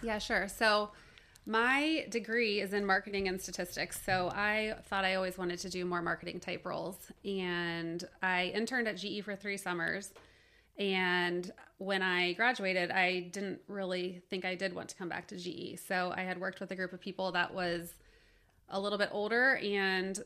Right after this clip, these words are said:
uh, not so excited about being at G E, and they weren't necessarily the best coworkers. So it made me think,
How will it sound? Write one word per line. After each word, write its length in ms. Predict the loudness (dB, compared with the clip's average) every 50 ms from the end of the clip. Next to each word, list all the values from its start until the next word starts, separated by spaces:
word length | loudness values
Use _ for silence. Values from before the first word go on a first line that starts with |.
| -6 -4
uh, 380 | -2 0 0 2 2 2 2 0
not 380 | 0 0 2 2 2 0 -2 -4
so 400 | -2 2 2 2 4 2 2 0
excited 420 | -2 -2 0 2 2 2 2 2
about 200 | 0 0 0 0
being 240 | -2 -2 0 0 0
at 100 | -2 -2
G 100 | -4 -4
E, 600 | -4 -4 -4 -4 -4 -4 -4 -6 -8 -10 -6 -4
and 320 | -2 0 0 0 -2 -2 -6 -6
they 140 | -6 -4 -2
weren't 160 | -2 -2 -2
necessarily 560 | -4 -6 -6 -8 -6 -4 -2 -2 -2 -2 -4
the 80 | -2 -2
best 240 | -2 -4 -4 -6 -8
coworkers. 600 | -6 -4 -4 -4 -2 -2 -2 -2 -2 -2 -6 -10 -12 -14
So 400 | -10 -4 -2 0 2 2 2 2
it 280 | 0 0 -4 -6 -6
made 220 | -6 -4 -4 -2 -2
me 100 | -4 -4
think, 260 | -4 -4 -6 -6